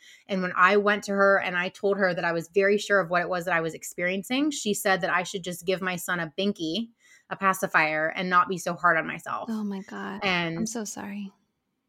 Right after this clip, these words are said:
Speaker 1: and, like, if that's, like, what they said to me, like, uh, I know what I'm talking about.
Speaker 2: Yeah.
Speaker 1: Um, I ju-, you know, it's gonna happen. It's gonna happen to, unfortunately, a lot of the, you know, new parents out there. So don't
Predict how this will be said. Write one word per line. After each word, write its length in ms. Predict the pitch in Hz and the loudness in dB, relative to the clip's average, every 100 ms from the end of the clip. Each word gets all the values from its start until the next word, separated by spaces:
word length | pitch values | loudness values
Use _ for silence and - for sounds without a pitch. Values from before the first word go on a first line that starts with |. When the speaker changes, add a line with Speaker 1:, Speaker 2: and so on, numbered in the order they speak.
| - | 0
Speaker 1:
and, 280 | 226 220 214 _ | 2 2 -2 _
like, 320 | 226 226 220 - _ | 2 2 2 -6 _
if 160 | 254 240 | -2 0
that's, 420 | 202 214 285 - | 8 10 10 8
like, 300 | 208 226 208 | 0 6 6
what 420 | 202 180 208 - 185 | 4 4 4 4 2
they 160 | 202 | 2
said 240 | 202 220 208 | 4 2 2
to 80 | |
me, 440 | 190 180 190 302 480 508 | -2 -2 0 2 2 0
like, 320 | - 214 208 - - | 4 4 4 -4 -4
uh, 120 | 220 - | -4 4
I 300 | 220 302 302 | 8 8 8
know 180 | 240 | 6
what 120 | 294 240 | 8 6
I'm 60 | |
talking 380 | 233 285 381 240 | 6 6 8 4
about. 440 | 175 160 160 160 - _ _ - | 6 4 4 0 -4 _ _ -14
Speaker 2:
Yeah. 160 | 190 180 | -8 2
Speaker 1:
Um, 540 | 208 196 175 160 165 - - | 4 6 4 -2 -10 -14 -2
I 120 | 202 | 2
ju-, 100 | 233 240 | 2 2
you 140 | 220 196 | 0 2
know, 120 | 190 | 2
it's 120 | 202 | 2
gonna 180 | 277 285 | 2 8
happen. 460 | 269 262 170 160 | 8 8 2 -2
It's 160 | 202 - | -4 -2
gonna 160 | 214 208 | 0 4
happen 360 | 202 196 190 | 4 4 0
to, 180 | 180 185 | 0 0
unfortunately, 500 | 175 196 190 202 190 | 2 0 0 -2 -4
a 80 | 170 | -2
lot 180 | 170 175 | 0 0
of 140 | 175 | 0
the, 380 | 180 170 180 - | 0 2 0 -6
you 140 | 202 | -8
know, 100 | 180 | -6
new 160 | 175 180 | -4 -6
parents 400 | - 185 196 233 | -4 -2 -2 0
out 160 | 285 285 | 0 4
there. 220 | 311 302 | 4 4
So 300 | 294 220 208 - - _ - | 6 6 6 -4 -20 _ -8
don't 440 | 202 247 277 285 | 4 6 8 6